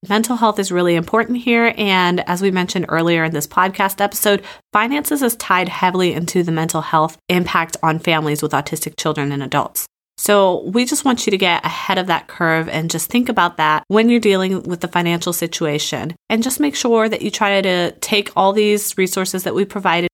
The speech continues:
and really look into them, go to these websites, take a look at what your specific state provides, take a look at what your local community provides, and really read closely and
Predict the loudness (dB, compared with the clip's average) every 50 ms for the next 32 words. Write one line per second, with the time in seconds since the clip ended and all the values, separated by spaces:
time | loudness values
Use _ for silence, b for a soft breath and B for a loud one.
0 | _ _ -2 0 2 4 2 2 0 -2 -6 -8 -12 -10 -2 0 2 2 4 4
1 | 4 2 2 0 0 0 0 2 0 0 0 2 2 2 0 0 0 0 0 0
2 | 0 2 2 2 0 0 -2 -2 -2 -2 -2 -2 -2 0 -2 0 -2 -4 -8 _
3 | -2 0 0 0 2 2 2 2 2 0 -2 -2 0 0 2 2 0 -2 -6 -14
4 | -2 -2 0 0 0 -2 -2 -2 -2 -4 -4 -4 -2 -2 -2 -2 -2 -4 -6 -4
5 | -2 -2 -2 -2 -6 -2 0 0 2 2 0 -4 -6 -2 -2 -2 -2 0 -4 -2
6 | 0 0 0 0 0 -2 -2 -2 -2 -2 0 0 0 2 0 -2 -2 0 0 2
7 | 2 2 2 2 0 0 0 -2 -2 0 0 0 0 -2 -6 _ _ _ _ -4
8 | -2 2 2 4 4 4 2 2 -2 -4 -10 -16 -12 -2 2 2 2 2 2 -2
9 | 0 0 0 2 2 2 2 4 4 4 2 0 -2